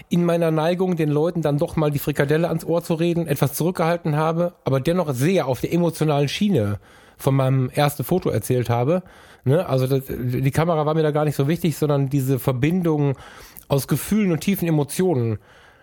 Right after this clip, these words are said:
war so das, also ich bin da in, in sehr emotionsgeladener Situation reingegangen und es ist wie programmiert in mir, wenn's mir besonders gut oder besonders schlecht geht, entstehen die besten Fotos.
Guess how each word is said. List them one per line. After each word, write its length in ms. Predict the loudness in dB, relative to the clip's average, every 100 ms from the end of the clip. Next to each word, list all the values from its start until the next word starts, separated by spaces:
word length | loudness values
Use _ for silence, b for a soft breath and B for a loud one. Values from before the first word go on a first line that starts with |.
| B -4
war 260 | 0 0
so 140 | 0 -2
das, 260 | 0 0 -2
also 120 | -2
ich 60 |
bin 120 | 0 0
da 160 | 0 -2 -4
in, 180 | -2 0
in 240 | 2 0
sehr 440 | 0 0 0 -2 -2
emotionsgeladener 880 | 0 0 0 -2 -2 0 0 2 0
Situation 560 | -2 0 0 0 0 0
reingegangen 720 | 0 0 0 0 0 0 -4 B B B B -2
und 240 | 2 2
es 160 | 0 -2
ist 260 | -2 0 0
wie 100 | 0
programmiert 560 | -2 -2 0 0 0
in 160 | 0 0
mir, 440 | 2 2 0 -2 -2
wenn's 320 | 0 0 0
mir 140 | 0 0
besonders 680 | 0 2 0 2 0 0 2
gut 380 | 2 2 -2
oder 180 | -2 0
besonders 440 | 2 2 2 0 -2
schlecht 420 | 0 -2 -2 -4
geht, 280 | 0 0 0
entstehen 440 | -4 0 0 0
die 60 | 0
besten 440 | 0 -2 -2 -4
Fotos. 680 | -2 0 -2 -2 -4 -6 -12